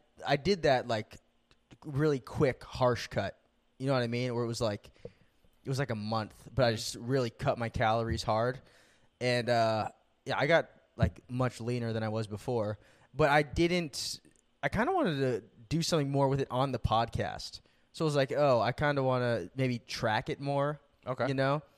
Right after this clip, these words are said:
Speaker 1: So I'm like, "I'm just gonna kinda, I'm gonna give myself, like, a month or whatever, just kinda eat, not binge eat or whatever, or, like, try and
Speaker 2: Mm-hmm.
Speaker 1: bulk, but just not really watch what I'm eating for a
Speaker 2: Yeah.
Speaker 1: while." And then so I have, like, a place to start from, and I can kinda track it more.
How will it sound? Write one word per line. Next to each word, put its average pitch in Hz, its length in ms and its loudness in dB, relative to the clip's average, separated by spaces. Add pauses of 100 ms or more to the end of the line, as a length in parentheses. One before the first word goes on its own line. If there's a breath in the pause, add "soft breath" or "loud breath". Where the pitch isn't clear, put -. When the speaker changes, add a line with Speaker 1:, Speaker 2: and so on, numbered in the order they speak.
(260 soft breath)
Speaker 1:
So 160 240 6
I'm 147 120 6
like, 143 240 0
"I'm 160 140 2
just 160 140 -4
gonna 139 480 2 (640)
kinda, 139 240 0
I'm 135 100 2
gonna 127 280 2 (340)
give 139 140 -2
myself, 135 300 0
like, 127 100 -2
a 117 60 -4
month 110 420 -2
or 117 80 -4
whatever, 110 320 2
just 110 160 -6
kinda 117 320 -2
eat, 123 240 -6 (260 loud breath)
not 160 340 4 (440)
binge 131 380 0
eat 117 200 -2
or 110 100 0
whatever, 104 420 -2
or, 101 60 -4
like, 101 260 -8
try 120 240 -2
and 104 160 -4
Speaker 2:
Mm-hmm. 113 80 -10
Speaker 1:
bulk, 113 420 0 (460 soft breath)
but 143 80 -2
just 139 180 -4
not 127 240 2
really 127 160 0
watch 110 320 2
what 113 80 -2
I'm 107 120 -4
eating 110 340 -4
for - 160 -4
a 117 60 2
Speaker 2:
Yeah. 107 60 0
Speaker 1:
while." 107 260 2
And 131 140 -2
then 147 80 -2
so 170 100 4
I - 20 8
have, 151 80 4
like, 147 140 0
a 104 140 -2 (720)
place 139 240 0
to 110 100 -8
start 123 380 0
from, 101 260 -8
and 104 80 -4
I 110 60 -2
can 107 60 -4
kinda 113 220 -2
track 113 360 0
it 80 80 -10
more. 101 320 -8